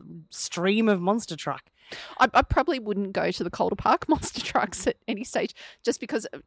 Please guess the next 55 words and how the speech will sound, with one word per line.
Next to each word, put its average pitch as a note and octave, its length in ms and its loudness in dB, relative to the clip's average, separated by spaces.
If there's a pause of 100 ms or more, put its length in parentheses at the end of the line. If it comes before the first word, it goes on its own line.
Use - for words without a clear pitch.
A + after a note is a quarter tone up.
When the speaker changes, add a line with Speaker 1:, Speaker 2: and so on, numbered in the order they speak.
Speaker 2:
have - 140 -14
you F#4+ 100 -8
ever F#4 80 -8
watched G3 440 -8
Upper G#3 180 -10
Middle F#3+ 260 -6
Bogan, F#3 300 -6 (280)
the - 80 -10
T - 180 -10
V F#3+ 100 -6
Speaker 1:
Yeah. D3+ 100 -4
Speaker 2:
show? B3 140 -8 (220)
Yeah, A3 160 -8 (100)
yeah. - 160 -10
That, - 180 2 (220)
that, G#3+ 240 0
that's, - 480 -6 (260)
is A3 160 -8
set - 300 -6
at - 80 -16
Calder - 260 -8
Park - 360 -18
Speaker 1:
Yeah, C#4 140 -2
Speaker 2:
as - 40 -6
Speaker 1:
that's, D#4+ 100 -2
Speaker 2:
well. F#3 160 -8
Speaker 1:
that's E4+ 300 -4
my C4 140 2
roots, F#3 420 -2
man. D#3+ 300 -2
That's A#3+ 120 -4
Speaker 2:
Yeah. G3+ 120 -8
Speaker 1:
my G3 300 -2
Speaker 2:
So B3 80 0
Speaker 1:
neck D4+ 80 2
Speaker 2:
that's - 40 2
Speaker 1:
of E3+ 60 0
the D#3 60 0
Speaker 2:
what C#3+ 40 0
I C#3+ 40 0
was C#3 100 0
Speaker 1:
woods. - 0 -
Speaker 2:
expecting - 440 -12
going G#3 220 -10
to - 80 -16
the F#3 80 -14
monster - 240 -18
trucks. - 320 -16
I - 40 -8
was A#3 80 -8
Speaker 1:
Hmm. - 20 -10
Speaker 2:
expecting F#3+ 400 -16
Upper F#3+ 160 -12
Middle F3+ 200 -8
Bogan, F#3 420 -10